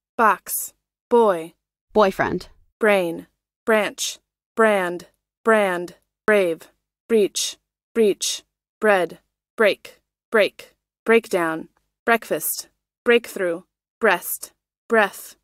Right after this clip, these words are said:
Speaker 1: Breathe. Breathing. Breed. Breed.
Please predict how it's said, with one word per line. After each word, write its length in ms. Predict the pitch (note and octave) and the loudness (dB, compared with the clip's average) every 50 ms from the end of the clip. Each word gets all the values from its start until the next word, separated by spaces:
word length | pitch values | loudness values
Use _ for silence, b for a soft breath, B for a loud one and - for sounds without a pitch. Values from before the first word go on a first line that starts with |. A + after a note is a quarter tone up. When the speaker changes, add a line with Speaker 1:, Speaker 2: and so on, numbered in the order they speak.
| _ _ _ _ _ _ | _ _ _ _ _ _
Speaker 1:
Breathe. 380 | - A#3+ A3+ G3+ F#3+ F3+ F#3 - - _ _ _ _ _ _ _ - | 4 4 4 4 4 0 -2 -8 -16 _ _ _ _ _ _ _ 0
Breathing. 540 | A#3+ B3 A#3+ G#3+ G3 F#3 F3+ F3 F3+ F#3 - _ _ _ _ _ _ | 2 4 4 4 2 0 0 -2 -6 -10 -12 _ _ _ _ _ _
Breed. 420 | - B3 G#3+ G3+ F#3+ F3+ F3 F3+ - _ _ _ _ _ _ _ | 0 2 2 4 2 0 -2 -4 -10 _ _ _ _ _ _ _
Breed. 460 | - B3 A#3 G#3+ G3 F#3 F3+ F3 F3+ | 0 2 2 2 2 2 0 -2 -6